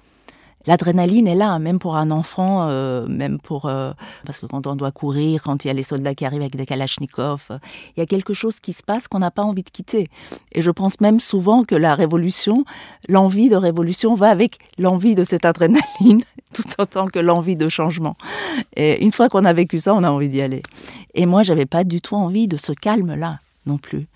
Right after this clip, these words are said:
Ça ne me, j'avais l'impression de revenir en arrière, à un temps, euh, que j'avais largement dépassé.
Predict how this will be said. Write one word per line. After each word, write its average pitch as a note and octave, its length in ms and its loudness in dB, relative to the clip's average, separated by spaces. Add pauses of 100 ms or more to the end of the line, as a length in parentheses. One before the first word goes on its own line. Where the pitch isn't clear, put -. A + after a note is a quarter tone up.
(140)
Ça - 180 -8
ne D#3+ 140 -2
me, D3+ 340 -2 (320)
j'avais F3 200 0
l'impression E3+ 280 2
de G3+ 60 2
revenir E3+ 260 0
en D#3+ 120 0
arrière, E3+ 480 0 (360)
à D3+ 40 -2
un D3+ 160 2
temps, F#3 400 4
euh, D3+ 120 2
que D#3 120 -4
j'avais D3+ 260 0
largement F3 600 0
dépassé. D#3+ 520 -6